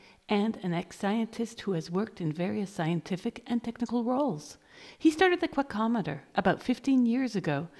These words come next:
which at first was an A I-like experiment to see if a machine could recognize pages on the internet that contained quackery, differentiating between the uncritical acceptance and skepticism, evidence-based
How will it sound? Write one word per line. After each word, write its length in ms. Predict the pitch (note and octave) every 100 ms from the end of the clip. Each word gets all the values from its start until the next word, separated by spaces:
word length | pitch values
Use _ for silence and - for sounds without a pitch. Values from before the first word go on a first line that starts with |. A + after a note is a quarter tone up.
| - - -
which 180 | C4
at 140 | - -
first 400 | - C4+ B3+ -
was 180 | F#3+ F#3
an 120 | F3
A 140 | A3+ B3+
I-like 400 | B3+ G#3+ G#3 -
experiment 760 | - - G#3 A3 A#3 A#3 -
to 100 | -
see 400 | - - B3 A#3+ -
if 140 | F3+
a 60 | E3+
machine 480 | E3 - A3 A#3+
could 200 | A#3 F3
recognize 480 | G#3 G#3 G#3 G3 F3
pages 460 | - G#3+ A#3 B3 - -
on 140 | E3+
the 80 | D#3
internet 600 | - G#3+ A3+ A3 A3+ - - - - _
that 140 | F#3+
contained 540 | G3 E3+ F#3 A#3 A#3 G#3 -
quackery, 600 | A3+ G3+ - D3+ D3 - _ _ -
differentiating 760 | F3 F#3+ E3+ G#3+ - B3+ B3
between 340 | A3+ - F#3+
the 120 | E3 -
uncritical 520 | G#3 A3+ - B3 G#3
acceptance 600 | - - B3+ - B3+ A#3
and 100 | E3
skepticism, 840 | - - A#3+ - - - C4 A#3 G#3+ - - _
evidence-based 840 | G3+ G3+ A3 G#3 - F3 F3 -